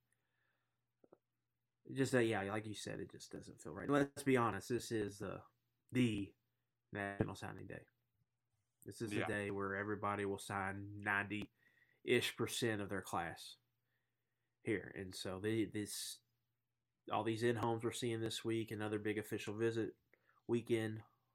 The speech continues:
Speaker 1: on deck here. This is, you know, this is nut cutting time, Nick, right? This is, this is time where you gotta, you know, get it done and close. And Kentucky has put themselves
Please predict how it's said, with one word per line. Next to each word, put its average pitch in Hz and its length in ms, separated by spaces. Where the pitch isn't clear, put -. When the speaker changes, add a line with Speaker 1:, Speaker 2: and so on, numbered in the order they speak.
Speaker 1:
on 107 180
deck 110 260
here. 110 440
This 117 220
is, 107 260
you 101 80
know, 85 240
this 113 180
is 127 80
nut 143 220
cutting 110 220
time, 98 260
Nick, 95 320
right? 104 300
This 104 160
is, 107 160
this - 160
is 113 100
time 117 300
where 107 140
you 110 100
gotta, 110 320
you 104 160
know, 107 160
get 117 120
it 98 120
done 113 240
and 98 80
close. 104 560
And 104 320
Kentucky 135 440
has 117 120
put 127 160
themselves 113 480